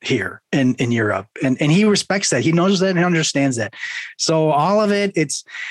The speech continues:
um, and, and, and I said it with Doncic, and I started saying it this year, um, to my European friends over here,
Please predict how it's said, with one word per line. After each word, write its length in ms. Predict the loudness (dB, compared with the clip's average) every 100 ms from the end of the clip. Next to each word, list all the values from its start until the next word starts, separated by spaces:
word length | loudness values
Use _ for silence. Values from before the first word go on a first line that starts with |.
| -16 _ -2
um, 420 | 0 2 0 -2 -2
and, 220 | -2 0
and, 380 | 0 0 0 -2 -2
and 300 | 0 0 -2 -2
I 120 | -2
said 260 | 0 0
it 100 | 0
with 180 | 0 0
Doncic, 720 | 0 0 0 -2 -2 -8 -12 _ -4
and 520 | -2 0 0 -2 -4
I 280 | -2 0 0
started 500 | 0 -2 0 0 0
saying 380 | 0 0 2 0
it 140 | 0 -2
this 280 | -2 -2
year, 500 | 0 0 2 0 -2 -6 -20 -20 _ -8
um, 640 | -2 0 2 0 -2 -4 -10 _ -20 _ _ _ _ -8
to 380 | -2 2 2 0
my 140 | 0 0
European 600 | 0 0 0 0 0 -2
friends 600 | -2 -2 -2 -4 -4 -4
over 180 | -2 0
here, 460 | 2 2 2 0